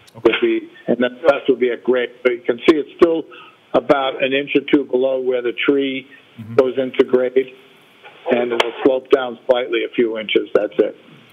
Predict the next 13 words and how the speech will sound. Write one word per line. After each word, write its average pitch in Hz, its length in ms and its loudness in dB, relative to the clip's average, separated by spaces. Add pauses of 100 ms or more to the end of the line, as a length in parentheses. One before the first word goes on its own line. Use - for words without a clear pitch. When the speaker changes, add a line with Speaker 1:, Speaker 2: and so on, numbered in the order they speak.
(1500)
Speaker 1:
The - 80 -12
reason 139 280 -6
I 131 80 0
had 120 100 -2
asked 123 320 -4
is 113 80 -16
because 113 300 -12
that 117 160 -10
when 117 120 -8
I 113 140 -4
was 107 280 -8
discussing 110 640 -14
with 101 160 -14